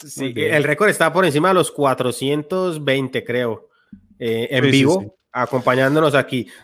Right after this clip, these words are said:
Speaker 1: Así que no, de verdad, muchas gracias por estar conectados. Recuerden, Ciclismo Colombiano Live es el canal aquí en YouTube donde hacemos los directos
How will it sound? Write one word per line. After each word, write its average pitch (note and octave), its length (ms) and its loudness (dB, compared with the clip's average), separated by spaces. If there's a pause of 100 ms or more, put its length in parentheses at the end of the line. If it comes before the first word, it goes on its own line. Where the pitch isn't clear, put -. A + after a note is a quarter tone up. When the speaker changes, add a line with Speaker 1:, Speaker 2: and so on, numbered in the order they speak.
Speaker 1:
Así C3 200 -4
que E3+ 140 2
no, D#3 180 6
de B2+ 120 4
verdad, C#3 220 6
muchas F#3 260 2
gracias F3+ 240 2
por E3+ 100 0
estar D#3 220 0
conectados. F3+ 480 2
Recuerden, F3+ 460 2
Ciclismo E3+ 400 -2
Colombiano E3 500 2
Live E3+ 460 2 (360)
es C#3+ 220 -2
el E3+ 240 -4
canal D3 400 2
aquí D3 180 -2
en D3 100 -2
YouTube E3+ 380 0
donde C#3+ 220 0
hacemos D3 300 -2
los F3+ 280 2
directos D#3+ 720 0